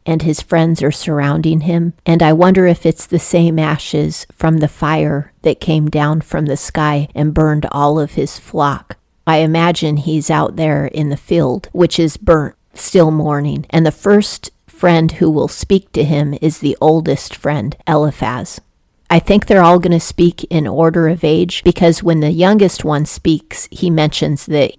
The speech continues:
he waited because he was youngest. And Eliphaz the Temanite answereth and saith, Eliphaz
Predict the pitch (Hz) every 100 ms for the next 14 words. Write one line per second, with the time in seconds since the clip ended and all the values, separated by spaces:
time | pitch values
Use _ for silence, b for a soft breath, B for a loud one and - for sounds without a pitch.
0 | _ - 175 151 156 151 151 139 - 160
1 | - 151 151 - 165 151 - 156 143 143
2 | - - - _ - 196 202 - 208 208
3 | - 170 175 175 175 175 185 202 190 170
4 | 175 175 196 190 185 - 165 175 - -
5 | 180 - 156 170 - - _ _ _ _
6 | _ _ _ - 202 214 196 180 180 180